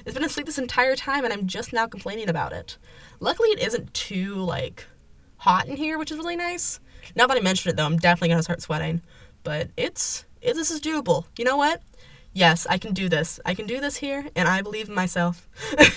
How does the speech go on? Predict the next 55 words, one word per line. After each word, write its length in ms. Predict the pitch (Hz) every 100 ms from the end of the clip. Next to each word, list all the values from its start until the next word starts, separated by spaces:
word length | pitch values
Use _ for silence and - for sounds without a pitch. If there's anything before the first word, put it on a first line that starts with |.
| -
At 160 | 466 208
first, 280 | 226 262 214
whenever 260 | 202 196
I 80 | 196
was, 160 | 190 190
like, 120 | 170
setting 240 | 180 160
this 160 | 160 156
up, 140 | 151
I 80 | 156
was 80 | 175
like, 140 | 170
"Fuck, 320 | - 185 151 -
how 80 |
am 60 | 151
I 40 |
gonna 120 | 151 151
do 140 | 147
this?" 200 | 160 165
But 260 | - 175 - - - - -
I 100 | 381
can 100 | 453
do 100 | 466
this. 280 | - - - -
This 180 | - -
is 100 | 320
good. 280 | 311 262 170 - - - -
I 100 | 240
feel 200 | 254 311
good. 360 | 277 285 320 -
I'm 120 | 214
in 100 | 214
a 80 | 240
tight 260 | 196 247 -
little 140 | 254
spot. 360 | - 240 240 240
Nobody's 280 | 214 233 220
behind 360 | 196 214 233
me. 220 | 247 294 - 214 - - - - -
Uh, 340 | 208 208 190 - -
I 80 | 202
currently 320 | - 226 214
have 160 | 196 190
a 40 |
bunch 180 | 185 180
of 60 | 180
clothes 260 | 190 196
hanging 200 | 208 233
over 160 | 220 233
my 120 | 240
head, 240 | 233 247 -
but 220 | 214 269
hey, 440 | - 240 262 170 180 - - - - -
I'm 160 | 202 190
here, 420 | 185 220 240 311